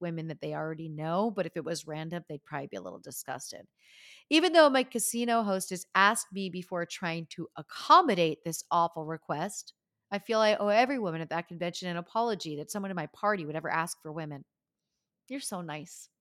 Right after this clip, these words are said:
You're so respectful. You're gonna be such a good dad, such a good man, such a good example. "To my surprise, when I got back home, my ex-friend gave me a gift.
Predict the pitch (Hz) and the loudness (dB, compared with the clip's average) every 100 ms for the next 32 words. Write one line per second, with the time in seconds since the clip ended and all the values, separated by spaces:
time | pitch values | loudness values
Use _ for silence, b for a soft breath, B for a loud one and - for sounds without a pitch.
0 | _ - 220 - 220 202 - - - 139 | _ -16 -10 -8 -6 -8 -10 -12 -12 -12
1 | 156 _ b - 202 202 185 - - 247 | -12 _ b -14 -10 -8 -10 -10 -8 -8
2 | 175 - 196 - 175 131 135 _ b b | -10 -8 -10 -8 -8 -6 -8 _ b b
3 | b - 226 220 175 190 165 165 160 147 | b -8 -8 -6 -8 -8 -8 -10 -10 -12
4 | - - 190 196 180 175 165 165 160 147 | -16 -18 -12 -6 -6 -6 -8 -8 -10 -18
5 | - _ _ _ _ _ _ _ b b | -20 _ _ _ _ _ _ _ b b
6 | b b b 254 233 302 370 - 381 320 | b b b 4 8 8 8 2 2 8
7 | 247 185 165 175 - - _ _ - 208 | 10 8 4 -2 -10 -14 _ _ -2 6
8 | 277 320 320 285 285 233 196 170 170 - | 8 8 8 6 6 2 0 0 -6 -14
9 | _ _ _ 202 196 226 254 - - 190 | _ _ _ 4 4 4 0 -4 -2 -2
10 | 190 196 - _ - 175 165 180 180 170 | -2 -8 -16 _ -8 -6 -4 -6 -4 -4
11 | 156 - - | -4 -8 -20